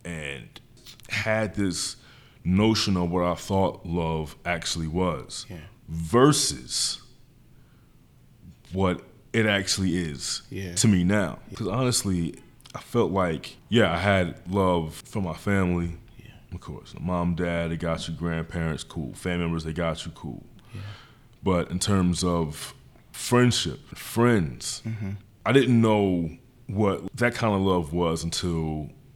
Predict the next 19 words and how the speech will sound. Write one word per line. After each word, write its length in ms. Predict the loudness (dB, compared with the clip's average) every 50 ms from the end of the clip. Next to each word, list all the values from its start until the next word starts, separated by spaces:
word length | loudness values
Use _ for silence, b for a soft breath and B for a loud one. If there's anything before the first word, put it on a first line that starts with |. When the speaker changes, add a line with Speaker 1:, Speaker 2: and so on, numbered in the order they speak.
| -20 -20 -18 -14
Speaker 1:
college. 560 | -8 -6 -6 -6 -6 -8 -10 -12 -16 -16 -16 -18 -20 -16
Speaker 2:
Yeah. 220 | -16 -14 -14 -14 -14 -14
Speaker 1:
'Cause 140 | -10 -6 -4
I 60 | -2
have, 240 | -2 -2 -2 -2 -2
you 100 | -2 -2
know, 80 | -2 -2
my 60 | -2
homie, 380 | -4 -2 -2 -2 -2 -2 -2 -2
uh, 360 | -2 -2 -4 -4 -4 -6 -8 -10 -14 -14 -10
Chris, 520 | -2 0 2 2 2 0 -2 -4 -4 -6 -10 -10 -4
who 100 | -4 -2
I've 80 | 0
known 300 | 0 0 0 0 0 -2
since, 400 | -2 -2 -2 -2 -2 -2 -4 -6
like, 240 | -6 -6 -6 -6 -8
my 100 | -8 -8
sophomore 540 | -6 -2 0 0 0 0 -2 -2 -2 -2 0
year. 320 | -2 -4 -6 -8 -10 -14